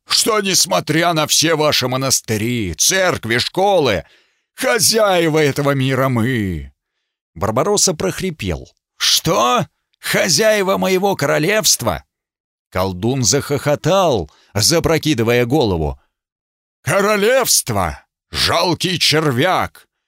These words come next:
Что такое королевство? Мы — хозяева всего мира! Но ты даже не понимаешь, что это! Мы уже хозяева,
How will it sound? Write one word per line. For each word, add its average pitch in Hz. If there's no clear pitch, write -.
Что 202
такое 170
королевство? 135
Мы — 127
хозяева 151
всего 156
мира! 139
Но 175
ты 190
даже 160
не 147
понимаешь, 135
что 104
это! 69
Мы 151
уже 156
хозяева, 123